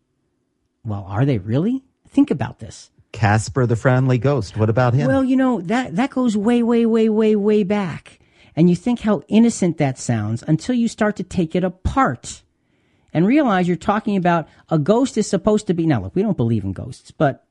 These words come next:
Speaker 1: you follow the, the, the, the thought. A ghost is supposed to be a disembodied spirit, okay, of some human being. And so you're saying there's this friendly, disembodied spirit and all the others are, are nasty, and, and, and that's the friend of the kids?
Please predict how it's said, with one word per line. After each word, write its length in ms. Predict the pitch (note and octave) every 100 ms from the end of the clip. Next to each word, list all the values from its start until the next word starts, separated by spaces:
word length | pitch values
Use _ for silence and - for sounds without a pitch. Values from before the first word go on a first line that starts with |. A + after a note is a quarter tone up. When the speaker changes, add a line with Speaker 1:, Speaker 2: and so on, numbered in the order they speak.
| -
Speaker 1:
you 80 | D3
follow 360 | - G#3 A3
the, 140 | F3 C3
the, 200 | C3 C#3
the, 180 | C3+ C3
the 180 | C3+
thought. 320 | B2+ G#2 - -
A 120 | F#3
ghost 280 | F#3 A3+ -
is 80 | A3
supposed 220 | - G#3+
to 60 | -
be 100 | E3+
a 40 |
disembodied 840 | C3 A#3 A#3+ G3 E3 E3+ E3 C#3
spirit, 720 | - - - F3+ A#2 F#2+ - _ _ _ _ _ _ _ _ _
okay, 360 | C#3 D#3+ E3 E3
of 120 | C#3
some 260 | G3 F#3
human 360 | D#3 - F#3+ D3
being. 360 | D3 C3 G2 F#2+ _ _ _ _ _ _ -
And 80 | C3
so 80 |
you're 160 | F3 D#3+
saying 380 | - F3+ E3 D#3+ _
there's 200 | F3+ F3
this 160 | E3 -
friendly, 580 | - D#3+ G3+ C4 C#4
disembodied 760 | D#3+ G3 - G3+ D#3+ E3 G3 F3
spirit 420 | - - F3+ A3+
and 80 | D#3
all 120 | E3
the 120 | G3
others 240 | E3 G#3+ D3+
are, 140 | B2 A#2+
are 120 | C3+
nasty, 580 | B2+ C3+ G3 - C#4+ C#4+ - _ -
and, 180 | F3+
and, 220 | E3 F3 -
and 260 | - C#3 C#3
that's 220 | E3+ -
the 80 | C#3
friend 320 | - F3 F#3+
of 80 | C3
the 80 |
kids? 480 | - - A3+ D4 -